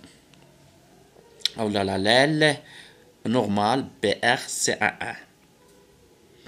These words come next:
إذا اش تلاحظوا هنا؟ أن نسبة الإصابة أو البورسونتاج دي فام اتان دو كونسير chez les femmes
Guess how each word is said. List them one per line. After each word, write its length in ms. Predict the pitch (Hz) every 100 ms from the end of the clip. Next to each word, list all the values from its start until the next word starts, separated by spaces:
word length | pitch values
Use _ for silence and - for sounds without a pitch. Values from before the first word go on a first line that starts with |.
| - - - _ _ _ - - - -
إذا 320 | 107 104 101 117
اش 140 | -
تلاحظوا 440 | 123 117 - 110
هنا؟ 340 | 107 107 139 - - - _ _ _ _ _ _ _ _ _ _ _ -
أن 480 | 107 101 98 98 92 - _ _ _ _ _ _ _ _ _ _ _ _ _ -
نسبة 500 | 123 160 - 120 117 -
الإصابة 720 | - 107 123 113 92 143 - - _ - -
أو 80 | 101
البورسونتاج 800 | 90 - 131 - 127 - 117 -
دي 100 | 110
فام 280 | - 107 104
اتان 460 | 107 101 104 98 95
دو 100 | 95
كونسير 540 | - 98 - 117 190 - - _ _ _ _ _ _ _ _ _ _ _ _ _ _ _ _ _ _ _ _ _ _ -
chez 400 | - - 151 -
les 160 | 117 110
femmes 380 | - 110 107